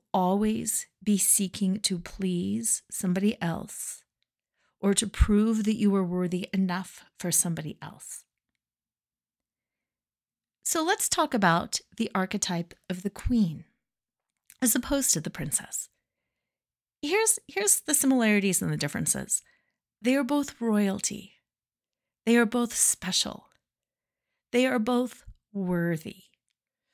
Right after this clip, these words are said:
Sometimes I struggle with the archetype of royalty because to me, that kind of sounds like some people are inherently worthier than others. And I believe that we are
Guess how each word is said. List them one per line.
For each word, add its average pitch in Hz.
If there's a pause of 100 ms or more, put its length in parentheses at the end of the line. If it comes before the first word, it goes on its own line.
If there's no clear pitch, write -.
(600)
Sometimes 415
I 440
struggle 175
with 175
the -
archetype 160 (260)
of 175
royalty 254 (440)
because 247
to -
me, 269
that 269
kind 240
of 233
sounds 196
like 180
some 214
people 214
are 185
inherently 185 (260)
worthier 180
than 160
others. 226 (380)
And 254 (300)
I 208
believe 190
that -
we 180
are -